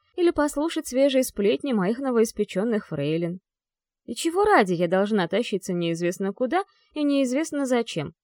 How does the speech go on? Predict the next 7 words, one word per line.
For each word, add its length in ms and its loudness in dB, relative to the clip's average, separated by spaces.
Подумаешь, 420 0
посвящение 640 -2
в 40 -4
монархи. 640 -2
Что 220 -4
за 100 0
спешка?» 680 -4